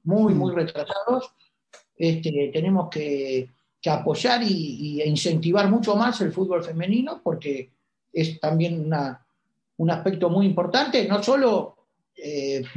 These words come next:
Speaker 1: por el tema de que las mujeres practiquen fútbol, sino también por el hecho que puede ser una, una posibilidad de ingreso económico también importante. Y, y bueno, este, hemos sido oídos,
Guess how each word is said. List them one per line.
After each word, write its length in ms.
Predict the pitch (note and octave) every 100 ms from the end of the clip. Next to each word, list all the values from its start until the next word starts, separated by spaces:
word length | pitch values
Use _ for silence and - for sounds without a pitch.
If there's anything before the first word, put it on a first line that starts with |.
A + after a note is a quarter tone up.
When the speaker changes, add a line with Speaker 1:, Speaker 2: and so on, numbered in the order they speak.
| B2
Speaker 1:
por 140 | A#2 D3
el 100 | C3+
tema 200 | G#3+ F#3+
de 60 |
que 80 | E3
las 120 | D#3+
mujeres 260 | D#3+ E3 F#3+
practiquen 360 | F3+ - G#3 A#3
fútbol, 260 | F4+ D4+ -
sino 260 | F#3 G3
también 340 | F#3+ G3 B3+ G#3+
por 140 | F#3+
el 60 | G#3
hecho 180 | G#3+
que 120 | E3+ E3
puede 300 | G#3 G3+ G3
ser 220 | G3 F#3+
una, 480 | F3+ E3+ D#3 D3 -
una 200 | F3+ E3+
posibilidad 340 | E3 F#3+ F#3
de 60 | F#3
ingreso 240 | G3+ G3
económico 560 | E3+ F3 F3+ F#3 E3+ E3+
también 300 | E3 E3+ F3+
importante. 640 | E3 F#3 G3+ C4+ C#4 D4 - _ _ _ _ _ _ _ _ _ -
Y, 640 | F#3+ F#3 F#3 F3+ F3+ G3
y 20 | G3+
bueno, 580 | B3 G3 G3+ - - _ -
este, 1160 | F#3 E3 F3 F3 E3+ E3+ E3 E3 D#3+ D#3+ D#3+ F#3
hemos 260 | G#3+ G#3
sido 220 | A3+ A3+
oídos, 640 | D#4 D#4+ D#4+ D#4+ D#4 -